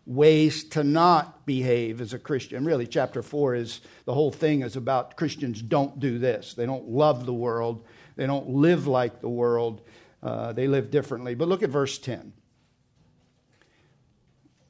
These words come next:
"Humble yourselves." Remember, humility is a choice you make, not a gift you receive. It's not a fruit of the Spirit. It's a choice you make. You humble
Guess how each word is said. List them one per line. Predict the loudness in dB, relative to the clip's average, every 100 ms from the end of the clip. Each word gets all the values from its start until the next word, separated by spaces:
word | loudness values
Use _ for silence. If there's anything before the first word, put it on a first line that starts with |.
| -10
"Humble | 0 2 4 2 2
yourselves." | -2 -2 -4 -6 -6 -16 -20 -20 _ _ _ _ -8
Remember, | -4 0 0
humility | 2 2 4 4 4
is | 2 0
a |
choice | -4 0 0 0
you | -2
make, | 2 2 0 -4 -2
not | -2
a | -2
gift | -2 -2 -2
you | -4
receive. | -2 -4 -2 -2 -2 -6 _ _ _ _
It's | _
not | -6 -6
a |
fruit | -4 0 0
of | 0
the | -2
Spirit. | -2 0 4 4 4 -2
It's | -12
a | -10
choice | 2 4 4 4
you | 0
make. | 0 -2 -8 _ _ _ _ -6
You | -4
humble | -2 2 2 4 2 0